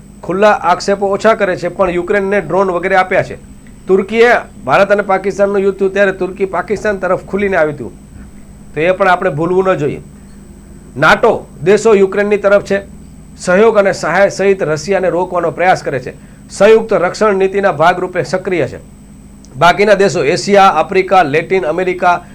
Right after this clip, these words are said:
એનું મિશ્રણ વલણ છે. કેટલાક દેશો ન્યુટ્રલ છે, જેમ કે બ્રાઝિલ, દક્ષિણ આફ્રિકા વગેરે. યુક્રેનની સાથે કોણ છે? તો વાત કરીએ પશ્ચિમ દેશો, યુરોપ, યુ એસ એ, નાટોની સાથે, રશિયાની સાથે ચાઇના, ઈરાન અને થોડાક નોન વેસ્ટર્ન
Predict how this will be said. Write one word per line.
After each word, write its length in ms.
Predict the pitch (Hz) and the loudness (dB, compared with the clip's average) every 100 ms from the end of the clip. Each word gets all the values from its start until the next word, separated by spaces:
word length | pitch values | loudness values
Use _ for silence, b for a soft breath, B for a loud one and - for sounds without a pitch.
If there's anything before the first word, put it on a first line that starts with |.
| B | B
એનું 160 | 170 180 | -6 -2
મિશ્રણ 320 | 214 214 226 | -2 0 2
વલણ 280 | 180 156 139 | 2 2 0
છે. 140 | 139 | -2
કેટલાક 640 | - - - - 190 220 180 | -12 -12 -12 -4 0 0 0
દેશો 240 | 190 202 | -2 -2
ન્યુટ્રલ 320 | 185 190 214 | -4 0 0
છે, 100 | 190 | 0
જેમ 140 | 160 180 | -2 -2
કે 120 | 175 | -4
બ્રાઝિલ, 480 | 160 180 170 190 160 | 2 2 4 0 0
દક્ષિણ 320 | 165 - 185 | -2 -2 -2
આફ્રિકા 360 | 156 151 151 | -2 -2 -2
વગેરે. 340 | 151 139 117 90 - - - - - - - - - - | -2 -2 -6 -8 -16 -20 -20 -20 -20 -20 -20 -20 -20 -8
યુક્રેનની 420 | 175 190 233 254 | -4 0 0 0
સાથે 260 | 247 226 233 | 0 2 2
કોણ 280 | - 226 165 | 0 0 0
છે? 120 | - - - - - - - - | -4 -16 -20 -20 -20 -20 -16 -4
તો 100 | 147 | 2
વાત 240 | 175 196 | 2 2
કરીએ 200 | 208 208 | 0 0
પશ્ચિમ 460 | 208 180 - 233 226 | 0 -4 -6 -4 0
દેશો, 420 | 208 - 202 202 | 0 0 -4 -4
યુરોપ, 380 | 127 180 208 202 | -2 2 2 2
યુ 200 | 160 185 | 0 0
એસ 120 | 185 | 0
એ, 180 | 190 185 120 | -2 -4 -2
નાટોની 400 | 151 151 180 175 | -4 -2 -6 -6
સાથે, 300 | 135 110 69 - - B B B B B | -6 -8 -12 -20 -20 B B B B B
રશિયાની 420 | 143 165 220 226 | -4 0 2 4
સાથે 400 | 208 208 214 220 - - - - - - | 4 2 2 0 -6 -20 -20 -20 -16 -2
ચાઇના, 420 | 170 202 214 214 - | 0 4 4 2 2
ઈરાન 300 | 180 202 196 | 2 4 2
અને 180 | 170 | -2
થોડાક 340 | 170 165 180 147 | -4 0 0 -2
નોન 400 | 147 180 208 185 | 0 2 2 0
વેસ્ટર્ન 500 | 156 170 - 202 | -2 -2 0 0